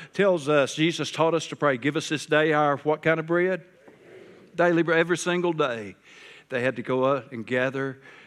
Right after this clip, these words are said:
the manna. Except on Friday. That was the only exception. On Friday then they could gather enough for Saturday because there wouldn't be any on the Sabbath. You think God was teaching them a lesson? I, I think so.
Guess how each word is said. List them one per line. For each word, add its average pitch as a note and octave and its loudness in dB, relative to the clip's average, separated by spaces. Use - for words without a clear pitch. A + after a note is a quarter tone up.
the - -10
manna. A2 -4
Except - 0
on F#3+ 2
Friday. F3+ 6
That D#3 2
was C#3+ -6
the D#3 2
only F3 4
exception. D#3+ 0
On E3+ 4
Friday G3 6
then F#3 2
they E3 2
could D3+ -4
gather E3 4
enough D#3 0
for C3+ -6
Saturday C#3 0
because C3 -4
there C#3+ -2
wouldn't D3 -4
be F3 -2
any G#2+ -10
on B2 -4
the A2+ -8
Sabbath. A#2+ -8
You A2+ -12
think C3+ -2
God C3+ 0
was A#2 -8
teaching D3+ -4
them C3+ -4
a C3 -4
lesson? D3 -6
I, B2 -6
I - -10
think D3+ -12
so. C3+ -8